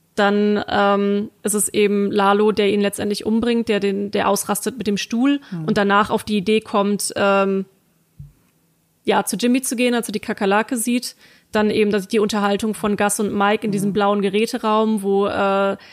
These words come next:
Speaker 1: sie halt sagen, so, "Hey, ich hab jetzt meine Leute abgezogen und die schicken wir jetzt alle auf dich", so dass halt kein Beschützer mehr bei Jim
Speaker 2: Mhm.
Speaker 1: und, äh, äh, bei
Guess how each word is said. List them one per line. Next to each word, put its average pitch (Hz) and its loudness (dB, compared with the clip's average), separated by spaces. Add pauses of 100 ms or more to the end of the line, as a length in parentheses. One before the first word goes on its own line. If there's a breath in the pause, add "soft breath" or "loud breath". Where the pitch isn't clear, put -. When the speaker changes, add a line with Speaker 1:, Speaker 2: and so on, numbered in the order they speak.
(140 loud breath)
Speaker 1:
sie 214 0
halt 196 0
sagen, 214 2
so, 208 0
"Hey, 214 2
ich 214 -2
hab 208 -4
jetzt 202 -4
meine 202 0
Leute 214 0
abgezogen 233 0
und 208 0
die 208 0
schicken 214 -2
wir 202 4
jetzt 196 -2
alle 202 2
auf - -2
dich", 254 -2
so 208 -2
dass 202 -2
halt 196 -2
kein 202 0
Beschützer 208 -2
mehr 202 0
bei 196 0
Jim 202 0
Speaker 2:
Mhm. 202 -2
Speaker 1:
und, 196 -2
äh, 190 -2
äh, 190 -2
bei 190 -2